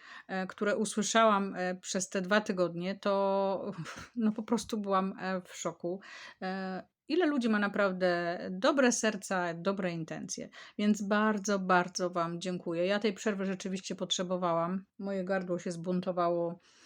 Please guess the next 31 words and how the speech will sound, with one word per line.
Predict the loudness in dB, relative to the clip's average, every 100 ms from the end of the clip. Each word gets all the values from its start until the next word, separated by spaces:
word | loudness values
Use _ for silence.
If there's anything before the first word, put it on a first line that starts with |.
| -20 -20 -18 0
jak | 4 12
nigdy | 12 12 10
jeszcze | 6 4 4
dotąd. | 4 4 0 0
Czasem | 2 2 4 4
miałam | 4 4 2
takie | 0 -2 2
jedno-, | 2 2 0
dwudniowe | -2 -2 0 2 4 4 4
problemy, | 2 0 2 2 2 0 -4 -6 _ -2
a | 0
teraz | 2 0 0
po | -4
prostu | -4 -2 -2
mi | -4 -4
odebrało | -2 0 2 2 2 2
głos | 0 -4 -4
totalnie | -2 -2 0 -2 -2
na | -4
kilka | -6 -8 -4 -4
dni. | -4 -4 -6 _ _ _ _ _ _ _ _ -20 -10 4
I |
musiałam | 6 6 6 6 4
po | -2
prostu | -6 -4 -4
odpocząć. | -4 -4 -4 -6 -2
Musiałam, | 0 2 4 2 0
potrzebowałam | -6 -6 -6 -4 -2 -2 -4
tego, | -8 -8 -10 -12 -20 -18 -14 -4
e, | -4
bardzo. | 0 -2 -4 -10